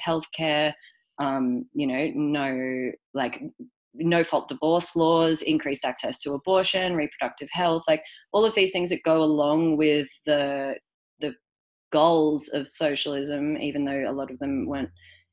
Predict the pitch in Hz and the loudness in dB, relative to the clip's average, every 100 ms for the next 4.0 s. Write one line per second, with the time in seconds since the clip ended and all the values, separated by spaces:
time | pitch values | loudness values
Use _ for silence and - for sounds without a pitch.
0 | - 139 139 131 - 147 135 147 160 139 | -10 -4 -2 -2 -2 -2 -2 0 0 0
1 | 147 208 254 - 139 135 120 131 - 147 | 0 0 -2 -6 -4 -4 -4 -6 -8 -6
2 | 143 135 139 - - - - 143 131 131 | -4 -4 -4 -8 -14 -16 -16 -8 -6 -6
3 | - - 139 127 - 131 143 139 131 | -10 -8 -8 -8 -8 -6 -6 -6 -6